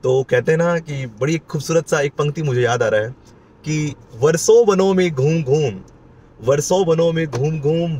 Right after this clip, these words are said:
बाधा विघ्नों को चूम चूम, सह धूप घाम पानी पत्थर, पांडव आए कुछ और निखर, सौभाग्य न सब दिन सोता है, देखें आगे क्या होता है।"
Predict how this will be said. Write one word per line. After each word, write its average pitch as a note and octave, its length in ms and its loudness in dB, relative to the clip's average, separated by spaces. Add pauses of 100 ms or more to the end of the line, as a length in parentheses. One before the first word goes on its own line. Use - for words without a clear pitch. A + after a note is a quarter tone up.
बाधा B2+ 380 2
विघ्नों C#3+ 380 0
को C3 160 -2
चूम B2+ 280 -6
चूम, G2 280 -6 (720)
सह G#3+ 280 2
धूप F#3 320 0
घाम F3+ 380 2
पानी E3 380 0
पत्थर, D3+ 540 -2
पांडव C#3 520 0
आए B2+ 280 2
कुछ - 260 -14
और G2+ 220 -4
निखर, F#2 360 -10 (340)
सौभाग्य C#3+ 680 0
न E3 100 2
सब D3+ 240 -2
दिन C3 220 -6
सोता A#2 420 -6
है, G2 200 -8
देखें F#2 420 -10
आगे F#2+ 340 -8
क्या - 180 -18
होता - 300 -20
है।" G1+ 240 -20